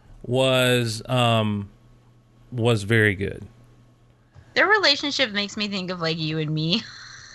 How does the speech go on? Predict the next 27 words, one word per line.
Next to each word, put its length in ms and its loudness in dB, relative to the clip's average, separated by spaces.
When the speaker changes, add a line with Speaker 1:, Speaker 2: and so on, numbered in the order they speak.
Speaker 2:
Like, 1500 -2
I'm 340 2
the 60 -4
little, 380 0
like, 240 2
annoying 640 0
kid, 520 -4
you 160 -4
know, 360 2
that's, 300 -2
like, 460 0
calling 400 -2
you 140 -2
a 40 -2
diaper 420 -2
baby. 360 0
<laughs> 60 -14
Speaker 1:
Mm-hmm. 320 -2
Hey, 320 2
I'll 340 0
Speaker 2:
And 160 -4
you're, 180 0
like, 240 0
the 100 -2
guy 340 2
that's 200 -4
like, 200 -2